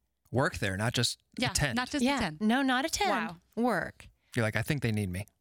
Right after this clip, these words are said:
Speaker 3: I, I felt like there would be a niche for me.
Speaker 1: Yeah.
Speaker 3: It was, uh, and at the point, at that point, I was organizing women's conferences and,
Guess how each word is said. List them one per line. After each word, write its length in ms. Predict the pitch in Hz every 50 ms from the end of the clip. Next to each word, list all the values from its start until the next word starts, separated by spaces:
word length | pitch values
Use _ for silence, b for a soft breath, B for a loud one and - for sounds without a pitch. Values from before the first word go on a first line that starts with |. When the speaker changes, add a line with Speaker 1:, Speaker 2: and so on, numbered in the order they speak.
| _ _ _ -
Speaker 3:
I, 240 | 254 262 269 262 - - 160 160
I 140 | 262 269 269
felt 500 | 262 - - - 311 311 330 339 - -
like 320 | 233 240 240 240 233 233 - -
there 180 | 226 240 247 233
would 180 | 233 226 180
be 100 | 202 220 214
a 60 | 202
niche 280 | 190 180 - - - -
for 100 | - 165
me. 180 | 170 - - - _ _ _ _ _ _ _ _
Speaker 1:
Yeah. 140 | - 104 113
Speaker 3:
It 40 | 131
was, 200 | 131 - - -
uh, 20 | - -
and 340 | 196 196 196 - - 214
at 220 | 214 - 208 208 -
the 80 | 226
point, 340 | - - - 277 254 233 202 -
at 120 | 202 -
that 160 | - 196 - -
point, 180 | 226 220 208
I 80 | 202 190
was 320 | 185 180 170 - - - - _ _ _ - - -
organizing 440 | - 226 202 196 196 185 175 190 196
women's 260 | 220 262 277 277 269
conferences 680 | - - 262 262 233 - 254 220 - 233 226 226 214 -
and, 180 | 185 160 165 170